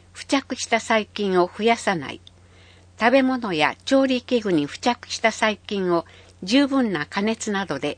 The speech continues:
やっつける。手に付着している様々な菌をつけないために、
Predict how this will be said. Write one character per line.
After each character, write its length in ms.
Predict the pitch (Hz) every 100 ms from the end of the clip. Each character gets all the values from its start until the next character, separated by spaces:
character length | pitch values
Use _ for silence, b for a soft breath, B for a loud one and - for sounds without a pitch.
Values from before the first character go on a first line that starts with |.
| -
や 140 | 165
っ 40 | 165 -
つ 140 | -
け 160 | - -
る。 140 | - - - _ _ _ b b b b b _ _ _
手 140 | - 294
に 180 | 233 151
付 140 | -
着 280 | 262 247 -
し 60 | -
て 160 | 240
い 140 | 226 202
る 180 | 185 -
様 320 | 220 247 277
々 220 | 277 175
な 120 | 151
菌 380 | - 208 190 156
を 60 | 147
つ 140 | -
け 140 | 254
な 140 | 240 226
い 100 | 143
た 140 | -
め 180 | 147 139
に、 180 | 131